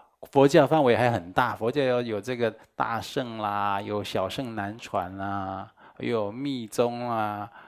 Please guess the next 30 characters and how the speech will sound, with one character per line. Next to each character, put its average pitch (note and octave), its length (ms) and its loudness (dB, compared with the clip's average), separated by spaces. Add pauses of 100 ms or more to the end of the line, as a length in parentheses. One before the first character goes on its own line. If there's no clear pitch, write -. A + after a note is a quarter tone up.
(180)
光 C3+ 320 2
中 C#3+ 320 2
国 G#2 440 -2 (200)
传 A#2+ 260 -2
下 C3+ 160 0
来 G2+ 240 -2
佛 G#2 260 -4
教 B2+ 220 2
就 A2 120 -4
分 A#2+ 280 -2
十 G2+ 400 -6
宗、 A#2 380 -2
十 - 280 -8
大 A2+ 220 0
宗 G#2 260 -8
派 G2+ 320 -6
啊。 F#2+ 200 -18 (100)
那 A#2+ 160 -8
我， B2+ 300 -4
我 A2+ 140 -2
再 D#3+ 100 4
把 B2+ 120 0
它 G#2+ 120 2
缩 A2+ 220 -2
小 F#2+ 160 -4
好 - 220 -12
了， - 180 -20 (340)
我 A2+ 80 -8
们 C#3 100 -4
讲 G#2 220 0